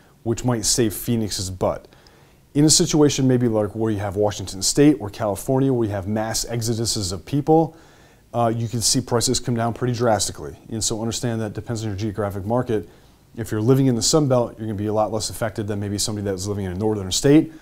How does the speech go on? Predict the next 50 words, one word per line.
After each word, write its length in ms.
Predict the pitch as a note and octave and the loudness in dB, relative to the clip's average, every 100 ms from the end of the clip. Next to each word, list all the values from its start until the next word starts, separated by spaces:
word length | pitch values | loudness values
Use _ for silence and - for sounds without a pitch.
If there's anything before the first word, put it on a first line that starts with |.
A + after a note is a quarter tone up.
| - _ - | -20 _ -8
although 280 | G#2+ A#2 A2 | -2 2 2
the 120 | A2 | 2
northern 420 | A2+ A2+ A2+ G#2+ | 2 2 2 0
states 300 | - A#2 G2+ | 0 0 -2
didn't 340 | A2+ B2 A#2+ | 0 0 0
see 380 | - - A#2+ A2 | -2 0 0 0
the 140 | G#2+ A2+ | -2 -2
overcooked 600 | B2 G#2+ G2+ - A#2 G2+ | -4 -4 -6 -6 -6 -4
markets 380 | A2 G#2 G2+ - | -4 -4 -4 -4
that 100 | G2 | -4
we 100 | G2+ | -2
saw 420 | - G#2+ G2+ G2 - - - _ - B2 | 0 2 2 0 -8 -20 -20 _ -12 -4
in 100 | A2+ | -2
some 240 | - A2+ | 0 0
of 100 | G#2 | -2
the 360 | G#2 G2+ G2+ G2 | -4 -4 -4 -4
other 240 | A2 G2+ | -6 -4
areas. 520 | F#2+ B2 G2 D#2 - - | -2 -2 -2 -4 -6 -4
So 400 | - C3 A2 - - - - | -2 2 2 0 -8 -20 -10
it's 160 | A2+ - | -6 -2
gonna 160 | B2+ | 0
be 80 | A#2+ | 2
really 220 | A#2+ B2+ | 4 4
dependent 360 | A#2+ - A#2+ A2+ | 4 0 -4 -4
on 100 | G2+ | -6
where 120 | G2 | -4
you're 160 | F#2+ F#2 | -4 -4
at. 220 | D2+ - - - _ _ | -6 -8 -20 -20 _ _
Um, 340 | A2+ A2+ G#2+ G#2 - | -4 -2 -2 -4 4
guys, 500 | B2+ B2+ B2 - - - _ _ _ - | 6 6 4 0 -8 -18 _ _ _ -2
you 120 | C#3 | 0
know, 200 | A2 G2 - | 0 -4 -4
if 160 | B2+ B2 | -2 2
you're 160 | B2 | 4
an 60 | A#2 | 4
amateur, 540 | A#2+ C#3 D3+ F#3+ G#3 F#3+ - _ _ _ _ _ | 4 4 6 8 6 4 -12 _ _ _ _ _
please 260 | - C3+ C3 | 6 6 8
understand, 500 | C3 - A#2 E2 D2+ | 4 0 -2 -4 -6
you 100 | G2+ | -4
could 120 | B2+ C3 | 0 2
be 120 | C3 | 4
on 60 | |
the 80 | A#2+ | 4
receiving 520 | A2 - - C#3+ C#3 | 2 2 4 4 2
end 180 | A2+ A#2 | 0 -2
of 100 | G#2+ | -2
a 40 | G2+ | 0
lot 220 | G2+ G#2 | 0 -2
of 100 | F#2+ | -6
pain, 320 | F#2+ D#2 | -12 -12